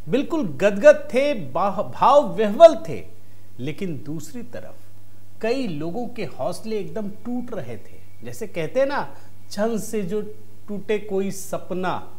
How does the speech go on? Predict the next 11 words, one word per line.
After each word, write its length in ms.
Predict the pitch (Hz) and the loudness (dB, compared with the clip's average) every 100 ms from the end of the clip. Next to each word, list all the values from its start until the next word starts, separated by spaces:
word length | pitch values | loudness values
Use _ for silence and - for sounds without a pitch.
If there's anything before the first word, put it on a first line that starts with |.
| - - 127 | -6 -6 -4
वैसे 260 | 156 156 | -4 -2
ही 100 | 220 | -2
सपना 460 | 202 - 151 180 196 | -2 -4 -4 -4 -4
टूट 400 | 196 - 269 - | -4 -4 -4 -4
रहा 200 | 131 - | -4 -6
था। 240 | - - - - - - - - | -6 -6 -6 -6 -6 -6 -6 -4
और 100 | 120 | -2
उसमें 360 | 131 - 202 196 | -2 0 -2 0
कई 220 | 196 254 | 0 0
सारी 280 | - 175 208 | 2 0 0
कहानियां 720 | - 147 151 185 202 170 | 0 0 0 2 4 4